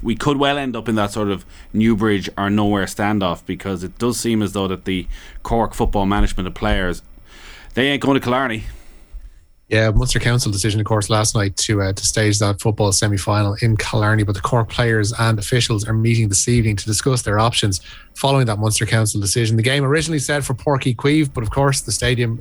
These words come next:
Speaker 2: won't be available. Sure, why would it? And Páirc Uí Rinn was then deemed unsuitable due to its capacity. So it's off to Killarney for the moment, anyway, for this, uh, football semi-final.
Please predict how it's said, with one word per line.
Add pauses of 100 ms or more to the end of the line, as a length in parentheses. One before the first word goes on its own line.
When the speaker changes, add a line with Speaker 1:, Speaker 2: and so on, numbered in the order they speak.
(120)
Speaker 2:
won't
be
available.
Sure,
why
would
it? (360)
And
Páirc
Uí
Rinn
was
then
deemed
unsuitable (300)
due
to
its
capacity.
So
it's
off
to
Killarney (280)
for
the
moment,
anyway,
for
this,
uh,
football
semi-final.